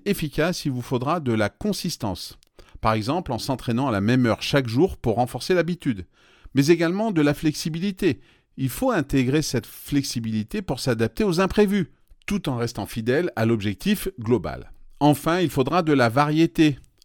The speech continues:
Intégrer de la variété dans les routines pour maintenir l'intérêt et stimuler le développement. Troisième partie, la progression.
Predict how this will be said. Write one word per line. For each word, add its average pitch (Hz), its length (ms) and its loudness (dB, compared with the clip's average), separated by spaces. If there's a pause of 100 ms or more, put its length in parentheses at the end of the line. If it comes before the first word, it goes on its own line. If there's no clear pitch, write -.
(260)
Intégrer 165 520 4
de 135 80 2
la 107 160 2
variété 139 520 0
dans 104 140 -2
les 95 120 0
routines 135 440 -2
pour 113 220 0
maintenir 135 420 0
l'intérêt 113 720 -2
et 113 120 -2
stimuler 90 640 -6
le 131 420 2
développement. 110 800 0 (880)
Troisième 208 400 4
partie, 208 320 -4
la 175 140 4
progression. 156 720 -2